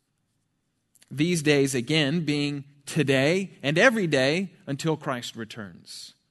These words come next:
So what does Paul tell, tell Timothy to do? Well, just three points for us this morning. Hold good mentors.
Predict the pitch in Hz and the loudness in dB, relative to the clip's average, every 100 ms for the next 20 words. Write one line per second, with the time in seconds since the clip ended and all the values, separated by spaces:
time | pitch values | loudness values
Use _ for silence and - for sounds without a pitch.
0 | _ _ _ _ _ - 131 151 160 151 | _ _ _ _ _ -8 -4 -4 -4 -6
1 | 135 - 147 143 139 - 151 147 143 - | -6 -2 0 0 -4 -2 0 0 -4 -4
2 | 151 147 143 156 151 147 131 131 143 185 | -2 0 -2 -6 -4 -6 -6 -4 0 2
3 | 151 156 165 147 156 - _ _ _ _ | 4 2 2 -2 -8 -12 _ _ _ _
4 | _ _ _ _ - 147 143 135 - 147 | _ _ _ _ -6 -4 -4 -8 -10 -8
5 | 139 - 131 123 123 - 113 - 110 101 | -8 -8 -2 -2 -4 -10 -14 -14 -12 -12
6 | 98 101 - 175 190 196 - _ _ _ | -12 -6 0 4 4 2 -6 _ _ _
7 | _ 135 156 160 143 139 131 110 98 92 | _ -2 0 0 0 -4 -6 -8 -14 -18
8 | 101 - - | -18 -18 -18